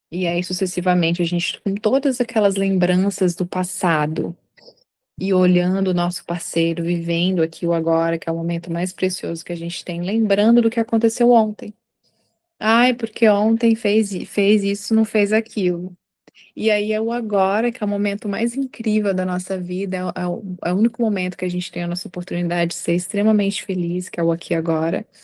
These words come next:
A gente tá fazendo o quê? Pensando no ontem, ou às vezes até no amanhã, né? Mas não no aqui. E vendo o nosso parceiro também como se fosse a primeira vez, que é isso que ele sempre coloca, né? Da gente ver as coisas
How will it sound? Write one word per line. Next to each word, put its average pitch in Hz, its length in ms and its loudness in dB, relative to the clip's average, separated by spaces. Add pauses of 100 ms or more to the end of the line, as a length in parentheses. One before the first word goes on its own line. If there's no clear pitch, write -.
(340)
A 170 80 2
gente 180 220 4
tá 175 100 -2
fazendo 175 340 2
o 180 40 -2
quê? 160 260 -2 (460)
Pensando 165 560 0
no 170 140 0
ontem, 185 520 0
ou 214 120 6
às 226 100 8
vezes 220 180 4
até 214 380 0 (340)
no 214 80 4
amanhã, 208 460 4
né? 180 180 -2
Mas 180 240 0
não 190 240 -2
no 208 200 0
aqui. 214 460 -4
E 214 140 0
vendo 208 600 2 (420)
o 208 100 0
nosso 185 360 0
parceiro 185 480 -2
também 185 380 -2
como 190 220 -2
se - 100 -12
fosse 190 260 -8
a 185 40 -6
primeira 190 360 -2
vez, 175 340 0
que - 100 -6
é 170 60 2
isso 180 220 0
que - 80 -4
ele 190 140 2
sempre 202 400 -6
coloca, 185 580 4
né? 151 140 -2
Da 165 80 4
gente 175 320 0
ver 180 200 2
as 214 100 0
coisas 165 540 2